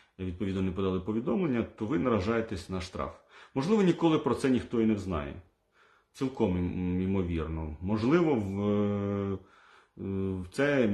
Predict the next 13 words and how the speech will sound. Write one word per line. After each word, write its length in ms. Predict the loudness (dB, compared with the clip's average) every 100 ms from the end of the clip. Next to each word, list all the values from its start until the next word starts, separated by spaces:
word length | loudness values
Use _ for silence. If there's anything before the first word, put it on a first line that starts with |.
| 0
як 100 | -2
то 100 | -4
кажуть, 240 | -2 -2 -2
дути 320 | -2 2 2
і 260 | 2 0 0
на, 200 | 0 0
на 120 | -2
холодне. 520 | -2 -2 0 -2 -4 -8
Але 600 | -2 2 4 4 2 -2 -8 -10 -6
з-, 520 | -4 -4 -4 -2 -4
з-, 80 | -4
краще 440 | 0 0 2 0
пе-, 460 | -2 2 2 4 4